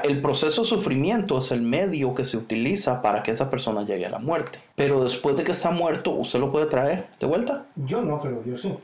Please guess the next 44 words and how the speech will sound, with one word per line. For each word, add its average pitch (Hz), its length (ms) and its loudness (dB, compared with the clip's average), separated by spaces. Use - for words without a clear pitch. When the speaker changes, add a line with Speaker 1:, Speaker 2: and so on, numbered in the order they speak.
Speaker 1:
Sí, - 340 -2
pero 120 280 4
Dios, 123 460 0
ahí 117 200 2
es 117 260 -2
donde 120 280 2
Dios 117 300 0
dice, 135 460 0
"Usted 131 400 0
se 131 200 2
va". 131 400 2
El 123 160 2
castigo 139 420 2
eterno 160 460 2
es 135 140 0
el 135 100 2
hecho 135 240 2
de 127 80 0
que 131 80 -6
usted 120 360 -2
va - 300 -16
Speaker 2:
Completamente 147 760 0
separado. 123 220 2
Speaker 1:
completamente 131 840 2
desaparecer 120 800 0
y 127 80 0
ya 117 140 0
no 113 140 0
va 120 60 0
a - 40 0
existir, 143 500 -2
y 123 120 0
no 120 240 0
hay 123 100 0
nada 123 280 2
en 127 120 0
este 131 180 -4
universo 135 420 0
que 139 80 0
lo 127 120 0
pueda - 260 -2
traer 101 240 0
de 117 80 -2
vuelta. 196 300 -4